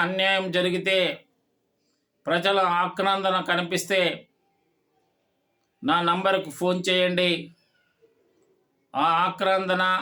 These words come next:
అన్యాయాన్ని ప్రజల దృష్టికి తీసుకొని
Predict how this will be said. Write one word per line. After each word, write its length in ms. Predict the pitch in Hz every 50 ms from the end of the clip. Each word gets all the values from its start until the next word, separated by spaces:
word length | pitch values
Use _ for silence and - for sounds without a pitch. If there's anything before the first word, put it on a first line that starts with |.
| - - 139 147
అన్యాయాన్ని 680 | 170 180 185 185 185 180 180 180 180 180 180 175 175 170 165 175 - - _ _ _ _ _ _ _ _ _ _ _ _ _ _ _ _ _ _ _ -
ప్రజల 280 | 147 165 165 190 190 196 180 165
దృష్టికి 360 | 170 170 165 - 185 170 156 -
తీసుకొని 400 | 180 175 165 - - 190 175 175